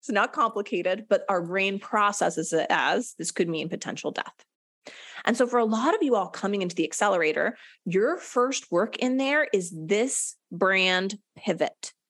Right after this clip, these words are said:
breaking out of all of the boxes. Because if you're showing up every day in your business, constantly editing yourself and your posts, thinking about how your old coworkers will perceive your last post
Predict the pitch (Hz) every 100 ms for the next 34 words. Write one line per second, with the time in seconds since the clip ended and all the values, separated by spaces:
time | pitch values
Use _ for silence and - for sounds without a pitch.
0 | _ _ _ 190 196 220 202 175 170 170
1 | 170 170 165 160 151 127 123 - - -
2 | - - _ _ _ _ _ - 214 247
3 | 240 240 370 - 494 359 - 202 214 247
4 | 220 202 180 - 180 160 180 214 190 151
5 | - - - - - - 220 247 - 269
6 | 320 302 - 180 196 214 220 202 - 131
7 | 196 - - - 180 185 - - 180 240
8 | - - - - - - - 214 220 240
9 | 214 202 - - 185 190 - 185 220 220
10 | 285 262 208 190 170 190 175 170 175 -
11 | 165 170 180 175 180 - - 202 - -